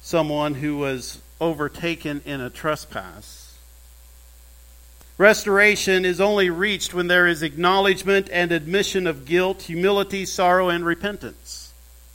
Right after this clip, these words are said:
That is necessary for restoration. And the good news is that there is restoration when any of us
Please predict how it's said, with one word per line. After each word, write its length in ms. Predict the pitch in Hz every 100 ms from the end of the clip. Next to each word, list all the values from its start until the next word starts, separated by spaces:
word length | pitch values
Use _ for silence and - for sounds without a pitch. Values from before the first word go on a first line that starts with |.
| - - - - - - - - - -
That 160 | 143
is 120 | 139
necessary 640 | 139 180 151 131 135 135 135
for 520 | - 131 123 120 120 - - - -
restoration. 760 | 110 104 - 120 151 143 - - - - - - - - - - - - - - - - - - - -
And 160 | 185
the 60 | 190
good 300 | 208 277 214
news 580 | 190 170 151 175 190 -
is 300 | 175 175 151
that 300 | 180 175 175
there 260 | 202 208 196
is 360 | 226 277 269 170
restoration 1000 | 143 127 - 131 117 110 - 113 127 151 - - - - - - - - - -
when 260 | 156 170 180
any 340 | 190 240 233
of 200 | 143 104
us 640 | 98 90 82 - - -